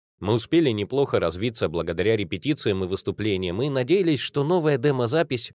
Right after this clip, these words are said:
заставит некоторые лейблы, которые ранее отказали нам, понять, что наша группа —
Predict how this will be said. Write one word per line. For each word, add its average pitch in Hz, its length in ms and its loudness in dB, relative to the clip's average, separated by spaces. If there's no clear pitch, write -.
заставит 139 640 0
некоторые 131 520 0
лейблы, 113 440 0
которые 98 380 2
ранее 90 300 2
отказали 87 500 0
нам, 151 240 2
понять, 165 320 -2
что - 220 0
наша 151 360 0
группа — 127 460 2